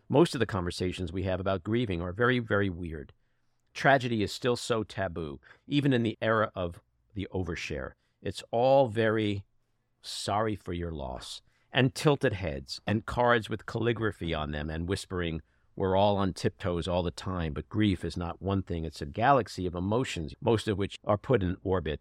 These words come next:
by the loss of someone you loved, and the harrowing or not circumstances surrounding that loss.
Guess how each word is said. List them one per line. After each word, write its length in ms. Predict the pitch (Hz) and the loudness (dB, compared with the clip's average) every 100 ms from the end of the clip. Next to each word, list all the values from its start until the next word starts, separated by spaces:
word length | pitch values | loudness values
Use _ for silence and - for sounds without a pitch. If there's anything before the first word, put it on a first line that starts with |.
| _ _ - | _ _ -4
by 140 | 82 | -2
the 100 | 80 | 0
loss 340 | 76 76 76 | 0 0 0
of 100 | 80 | -6
someone 300 | - 85 78 | -4 -4 -2
you 100 | 71 | -4
loved, 400 | 71 76 69 - - _ _ _ | -4 -4 -6 -8 -20 _ _ _
and 160 | 82 | -2
the 60 | 80 | -2
harrowing 540 | - 104 101 85 80 | 6 6 8 4 -2
or 140 | 73 85 | -4 -4
not 300 | 76 71 - | -2 -4 -6
circumstances 720 | - 78 65 - 73 69 71 | -8 -8 -8 -6 -6 -6 -10
surrounding 520 | - 95 92 113 87 | -6 0 4 4 2
that 180 | 71 67 | -4 -6
loss. 360 | 64 60 - | -6 -6 -8